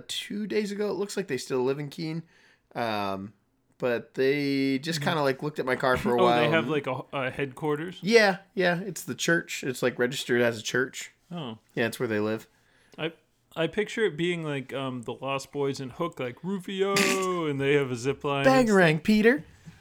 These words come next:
Speaker 2: Bangarang, New Hampshire. Live free or die, Bangarang.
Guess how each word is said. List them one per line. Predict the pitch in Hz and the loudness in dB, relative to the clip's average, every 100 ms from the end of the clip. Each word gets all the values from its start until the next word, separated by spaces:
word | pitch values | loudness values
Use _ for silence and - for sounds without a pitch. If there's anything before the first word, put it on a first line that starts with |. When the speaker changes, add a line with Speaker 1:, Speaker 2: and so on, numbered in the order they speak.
| _ _ - - _ _ | _ _ -20 -20 _ _
Speaker 2:
Bangarang, | 208 214 220 190 160 147 139 131 127 - - | 0 0 0 -4 -4 -4 -4 -6 -10 -16 -8
New | 147 | -6
Hampshire. | 139 151 160 - 208 202 190 180 | -4 -4 -4 -4 -4 -4 -8 -6
Live | 208 - | -6 -4
free | 233 226 | -6 -4
or | 208 | -4
die, | 226 220 | -2 -2
Bangarang. | 165 202 233 214 156 127 113 117 | -2 -2 -2 -2 -4 -6 -6 -12